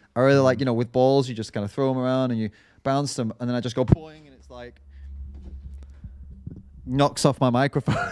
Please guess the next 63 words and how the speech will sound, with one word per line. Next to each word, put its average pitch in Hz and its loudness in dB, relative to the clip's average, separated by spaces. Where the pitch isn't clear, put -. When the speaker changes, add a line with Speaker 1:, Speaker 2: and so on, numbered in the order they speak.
Speaker 1:
<laughs> 294 2
That's 160 4
what 117 10
I 113 10
Speaker 2:
Right, 107 6
Speaker 1:
mean? 104 6
Speaker 2:
right. 104 2
Speaker 1:
But 165 -6
that 202 0
was 196 6
Speaker 2:
Yeah. 208 4
Speaker 1:
subverted 190 4
expectations. 156 0
But 151 2
it's, 147 -4
it's, 151 0
it's 113 -2
Speaker 2:
Mm-hmm. 113 0
Speaker 1:
like, 156 4
okay, 151 4
that's 131 0
kind 139 2
of 113 0
funny, 123 2
like, 110 0
okay, 117 4
but 117 2
it's - -4
not, 131 2
it's - -6
not, 143 2
like, 123 0
hilarious. 123 4
No 139 0
one's 139 -2
gonna 127 -2
come 139 2
and 123 6
watch 110 6
Speaker 2:
Yeah. 98 0
Speaker 1:
me 120 2
sitting - 0
around 131 4
with 120 0
a - -2
fucking 123 4
ball, 127 6
bouncing 123 0
it 117 -2
around, 120 4
Speaker 2:
I - 2
thi-, 120 6
Speaker 1:
wondering 123 6
Speaker 2:
I - 6
Speaker 1:
when 127 8
it's 127 4
Speaker 2:
think 160 4
Speaker 1:
gonna 117 2
smash - -2
my 110 2
laptop, 110 0
you 107 -12
know? 127 -4